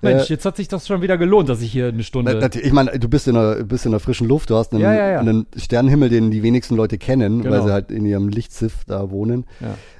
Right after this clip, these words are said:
Speaker 2: Äh, allein das,
Speaker 1: Lichtsiff ist ein schönes
Speaker 2: äh,
Speaker 1: Wort.
Speaker 2: ja, ja, allein das lohnt sich ja schon.
Speaker 1: Ja,
Speaker 2: Aber
Speaker 1: ja.
Speaker 2: dann eben dieses genauer Hinschauen.
Speaker 1: Viele Leute sind, ist das gar nicht bewusst, den meisten wahrscheinlich nicht. Ich
Speaker 2: Ja.
Speaker 1: hatte mal vor zehn Jahren oder so, ich war mal auf einer ziemlich einsamen Insel in
Speaker 2: Ja.
Speaker 1: Asien,
Speaker 2: Ja, klar.
Speaker 1: in Thailand,
Speaker 2: Ja.
Speaker 1: und, äh, ab zehn Uhr war der Strom aus.
Speaker 2: Ja.
Speaker 1: Und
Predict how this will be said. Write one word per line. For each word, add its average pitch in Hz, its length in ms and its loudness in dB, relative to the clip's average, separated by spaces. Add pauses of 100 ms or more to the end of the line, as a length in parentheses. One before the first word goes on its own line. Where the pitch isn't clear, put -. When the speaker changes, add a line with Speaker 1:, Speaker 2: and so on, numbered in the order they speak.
(160)
Speaker 2:
Äh, 98 240 2
allein 107 300 2
das, 120 180 4
Speaker 1:
Lichtsiff 127 220 -2
ist 101 140 -10
ein 107 100 -4
schönes 107 320 -6
Speaker 2:
äh, - 80 -18
Speaker 1:
Wort. 110 60 2
Speaker 2:
ja, 127 60 4
ja, 113 140 4
allein 117 260 4
das 143 180 2
lohnt 139 220 6
sich 139 120 -4
ja 101 100 0
schon. 90 340 -8
Speaker 1:
Ja, 120 120 0
Speaker 2:
Aber 165 80 4
Speaker 1:
ja. - 40 2
Speaker 2:
dann 117 160 4
eben 123 220 2
dieses 113 460 -2 (100)
genauer 117 340 4
Hinschauen. 110 580 0 (300)
Speaker 1:
Viele 165 200 2
Leute 165 400 2
sind, 147 200 -4
ist 151 160 -8
das 156 140 -4
gar 139 120 -2
nicht 120 120 -6
bewusst, 139 300 -4
den 113 80 -2
meisten 147 260 -2
wahrscheinlich 107 320 -4
nicht. 107 140 -4
Ich 104 40 -2
Speaker 2:
Ja. 113 60 0
Speaker 1:
hatte 127 140 0
mal 135 160 -2
vor 135 300 -4 (200)
zehn 143 240 -4
Jahren 147 220 -4
oder 135 180 -4
so, 131 160 -4
ich 113 120 -8
war 135 100 -4
mal 135 100 -4
auf 127 80 -4
einer 131 100 -4
ziemlich 147 280 -6
einsamen 135 320 -4
Insel 139 240 -4
in 113 80 -4
Speaker 2:
Ja. 110 80 -4
Speaker 1:
Asien, 123 560 0
Speaker 2:
Ja, 113 140 0
klar. 131 200 -4
Speaker 1:
in 107 60 -14
Thailand, 151 480 -2
Speaker 2:
Ja. - 60 -6
Speaker 1:
und, 117 220 0 (300)
äh, 131 140 0
ab 131 180 -4
zehn 156 180 -2
Uhr 147 300 0
war 127 100 -2
der 127 100 -2
Strom 180 260 -4
aus. 101 280 -4
Speaker 2:
Ja. 127 140 2
Speaker 1:
Und - 60 -2